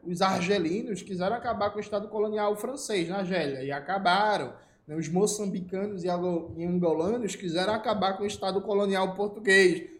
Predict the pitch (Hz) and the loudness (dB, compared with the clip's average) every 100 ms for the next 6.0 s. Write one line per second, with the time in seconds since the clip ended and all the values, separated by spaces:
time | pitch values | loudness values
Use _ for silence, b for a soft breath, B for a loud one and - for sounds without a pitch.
0 | - 208 208 202 214 190 175 170 165 165 | -6 -2 0 2 2 4 2 2 -2 0
1 | 208 220 208 208 196 156 147 170 135 - | 0 4 6 8 6 2 -6 -8 -8 -6
2 | 196 147 - _ _ _ _ - 240 247 | -8 -8 -14 _ _ _ _ -8 -4 -2
3 | 247 170 147 143 160 170 170 165 156 160 | -2 -2 -6 -8 -12 -8 -4 -4 -2 0
4 | 170 156 - - _ _ _ _ _ _ | 0 -2 -8 -20 _ _ _ _ _ _
5 | _ _ 196 208 - 175 147 - - - | _ _ -2 -2 -2 -6 -6 -6 -8 -10